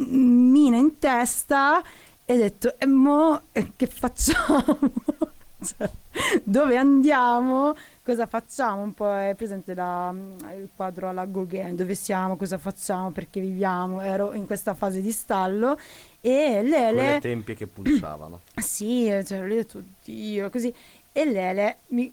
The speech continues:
Speaker 1: il giorno dopo mi guarda e mi fa: "Io ci sono due ore stamattina e poi devo andare". Io così. E lì io sono impazzita. <laughs>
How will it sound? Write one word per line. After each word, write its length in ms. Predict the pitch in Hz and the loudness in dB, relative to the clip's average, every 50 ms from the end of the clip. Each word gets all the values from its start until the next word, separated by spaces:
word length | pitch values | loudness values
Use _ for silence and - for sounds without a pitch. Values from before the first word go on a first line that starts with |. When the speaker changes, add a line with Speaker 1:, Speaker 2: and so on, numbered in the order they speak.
| _ _ _ | _ _ _
Speaker 1:
il 160 | 233 208 190 | -10 -10 -6
giorno 320 | 170 202 208 208 233 269 | -4 -4 -2 0 0 0
dopo 640 | 269 240 208 196 196 196 196 - 220 214 226 240 240 | 2 2 2 2 0 -2 -2 -2 0 0 0 0 -2
mi 220 | 240 226 226 226 220 202 | -4 -8 -6 -6 -2 0
guarda 680 | 240 233 214 190 185 196 196 190 190 202 202 208 220 - | 0 2 2 2 0 -2 -2 -2 -2 -2 0 0 -2 -2
e 100 | 226 202 | -2 -2
mi 140 | 220 220 | -2 -4
fa: 380 | 202 - - 196 185 180 175 180 - _ _ _ | -6 -6 -4 -2 -2 -2 -2 -4 -6 _ _ _
"Io 520 | _ 269 254 240 214 208 214 214 208 214 - _ _ _ _ _ _ _ _ _ _ - | _ 0 0 2 2 2 0 0 0 -2 -4 _ _ _ _ _ _ _ _ _ _ -10
ci 140 | - 240 | -8 -6
sono 480 | 226 - - 180 180 180 185 190 185 - - _ _ _ _ _ _ _ | -6 -4 -4 -4 -4 -4 -4 -6 -6 -8 -10 _ _ _ _ _ _ _
due 240 | - 180 196 190 | -8 -6 -4 -2
ore 440 | 160 160 175 180 170 170 170 175 - - _ _ | -2 -2 -2 -4 -4 -4 -6 -6 -10 -14 _ _
stamattina 920 | _ - - - 180 180 175 170 - _ _ - 202 185 175 170 175 - - | _ -16 -8 -6 -6 -6 -6 -8 -10 _ _ -8 -6 -6 -6 -6 -8 -10 -12
e 100 | - - | -14 -14
poi 160 | - - 185 | -10 -8 -6
devo 160 | 175 175 175 | -6 -6 -6
andare". 520 | 175 190 185 180 185 185 - - - - - | -6 -8 -10 -10 -10 -10 -10 -12 -12 -8 -8
Io 100 | 208 190 | -6 -6
così. 160 | 185 170 - _ _ _ _ _ _ _ _ _ _ _ | -8 -10 -12 _ _ _ _ _ _ _ _ _ _ _
E 100 | - 233 | -2 -2
lì 60 | 220 226 | 0 0
io 120 | 220 208 | 0 -2
sono 160 | 208 - 190 180 | -4 -6 -8 -8
impazzita. 680 | 175 - 185 175 - - - 180 175 165 - 180 180 180 _ _ _ _ _ - - - | -10 -10 -12 -14 -14 -14 -12 -12 -10 -10 -12 -14 -16 -18 _ _ _ _ _ -20 -6 -4
<laughs> 800 | 247 202 - 254 226 202 - 226 - - - - 262 - 294 - | -2 0 2 2 2 2 -2 -4 -6 -6 -8 -8 -6 -6 -6 -4